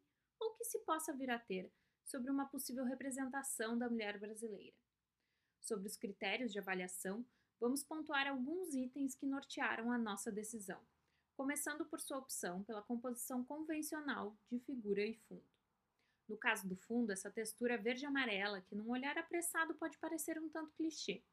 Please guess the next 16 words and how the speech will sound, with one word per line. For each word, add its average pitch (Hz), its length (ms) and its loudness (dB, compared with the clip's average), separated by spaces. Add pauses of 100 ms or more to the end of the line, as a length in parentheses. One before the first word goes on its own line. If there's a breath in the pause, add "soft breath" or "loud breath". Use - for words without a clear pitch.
(640)
É 208 100 0
quase 220 380 4
uma 208 140 0
subversão 254 800 0
dos 269 140 -6
valores 220 400 -2
representados 208 720 -2
pela 220 180 -6
combinação 254 640 0
cromática 277 500 -2
predominante 311 800 -2
em 247 60 2
nosso 226 260 -2
pavi-, 233 300 -4 (200)
pavilhão 220 480 0
auriverde, 214 640 -2